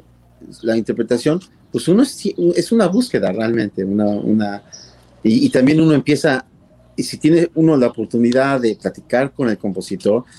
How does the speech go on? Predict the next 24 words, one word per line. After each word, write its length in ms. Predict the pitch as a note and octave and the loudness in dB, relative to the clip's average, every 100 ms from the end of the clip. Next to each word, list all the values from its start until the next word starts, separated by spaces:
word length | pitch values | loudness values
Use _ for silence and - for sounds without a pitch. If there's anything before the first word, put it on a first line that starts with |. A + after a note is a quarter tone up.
| - | -4
dónde 180 | E3+ E3 | 0 0
estudió, 540 | D3+ - G#2 G#2 G#2 - - | 0 -6 -6 -4 -4 -4 0
cuáles 240 | C3+ C3 | 0 0
fueron 280 | C3+ C3 B2 | -2 -2 -2
sus, 260 | - G#2+ - _ _ _ - | -6 -10 -14 _ _ _ -4
qué 120 | C#3+ | -2
es 60 | |
lo 60 | C3+ | 0
que 120 | - | 0
le 80 | G#2+ | 0
gusta, 500 | G#2 G#2+ - A2 G#2+ A#2 - - - | 0 -4 -2 -2 -2 -4 -6 -6 -4
aunque, 320 | C#3+ E3+ D#3+ | -4 -4 -2
aunque 200 | - E3+ | -2 -2
fuera, 260 | F3 B3 C#4 - G4+ - - - | 2 2 2 -2 -8 -8 -4 -2
es-, 200 | - A#3 - | 0 -2 -2
especialmente 580 | A3 C3+ F#3+ A3+ C#4 D#3 | -2 0 2 2 2 0
las 140 | B2+ | -2
cosas 240 | C3 - | -4 -4
que 80 | - | -4
no 100 | G2 | -4
son 160 | - G2+ | -6 -8
de 80 | F2+ | -6
música. 540 | F#2 - - - | -8 -10 -6 -4
<laughs> 40 | C#3 | -2